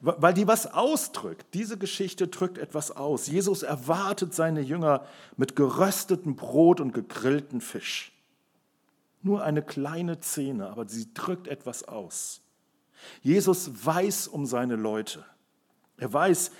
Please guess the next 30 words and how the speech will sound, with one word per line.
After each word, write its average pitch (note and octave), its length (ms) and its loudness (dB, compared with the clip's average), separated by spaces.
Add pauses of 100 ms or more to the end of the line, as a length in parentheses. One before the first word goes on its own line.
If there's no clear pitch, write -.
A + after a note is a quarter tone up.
(220)
was D3+ 280 2
sie F#3+ 200 0
in D3 160 0
diesem E3 320 -2
Moment B2+ 380 0
brauchen. G#2+ 500 -4
Er G2+ 80 -8
kommt - 420 -2
ihnen D3 300 0
jetzt D#3 300 -4
nicht G3 340 -2
mit D3+ 160 -4
einem C#3 160 -2
großen F3 460 -2
theologischen D#3+ 680 0
Vortrag, G2 640 0 (300)
sondern D3+ 260 2
er C#3+ 120 0
kommt F#3 340 2
mit D#3 160 -2
dem C3+ 180 0
Naheliegenden, G2+ 960 -2
das, C#3+ 260 0
was, C#3 220 -6 (260)
was - 260 -4
sie F#3 200 -2
zu D#3 180 -2
ihrem C3 380 -4
Wohl D#3 280 8
brauchen, - 640 -12